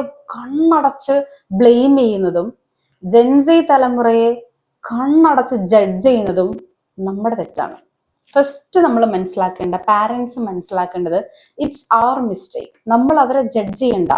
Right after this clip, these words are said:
അവര് ജനിച്ച് വീഴ-, വീണത് ഇങ്ങനെയൊരു തലമുറയിലായത് അവരുടെ പ്രശ്നം കൊണ്ടല്ലല്ലോ. So ആ തലമുറയിലുള്ള ഗുണവും ദോഷവും അക്സെപ്റ്റ് ചെയ്യാനും അതിലൂടെ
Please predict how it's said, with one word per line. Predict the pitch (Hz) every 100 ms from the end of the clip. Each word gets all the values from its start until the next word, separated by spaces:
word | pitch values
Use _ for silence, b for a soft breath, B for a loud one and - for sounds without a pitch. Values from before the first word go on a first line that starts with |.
| - b b b
അവര് | 202 214 302
ജനിച്ച് | 277 262 262 -
വീഴ-, | 294 277
വീണത് | 240 254 262 277
ഇങ്ങനെയൊരു | 247 240 262 269
തലമുറയിലായത് | 262 226 220 226 240 254 233 202 208
അവരുടെ | 214 214 226
പ്രശ്നം | 240 - - 240
കൊണ്ടല്ലല്ലോ. | 247 240 208 196 160 147 - b b
So | 294 277
ആ | 254 359 381
തലമുറയിലുള്ള | 320 285 294 302 311 320 302 262 247 247 311 330 B -
ഗുണവും | 220 247 262 311 339 269
ദോഷവും | 226 226 233 - 277 285
അക്സെപ്റ്റ് | 226 - - 277 - 294
ചെയ്യാനും | 269 240 226 226 254 240
അതിലൂടെ | 226 269 302